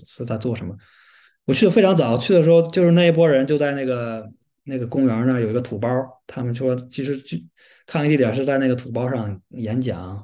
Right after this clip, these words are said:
会有一些传统仪式的表演。然后去了之后，我就看他们很激动，在那儿演讲，发表演讲。后来又来了一波，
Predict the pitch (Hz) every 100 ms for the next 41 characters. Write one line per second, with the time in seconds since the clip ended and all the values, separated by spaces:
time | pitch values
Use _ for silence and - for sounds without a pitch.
0 | 120 113 - 110 104 110 110 110 107 110
1 | - 107 113 101 98 101 110 98 95 107
2 | 107 - _ _ _ _ _ _ - 139
3 | 131 160 170 151 135 139 151 147 147 127
4 | 117 123 - 160 151 151 131 127 131 120
5 | 113 127 95 104 127 120 104 113 117 -
6 | _ - 185 147 160 175 - _ _ 202
7 | 175 123 131 127 123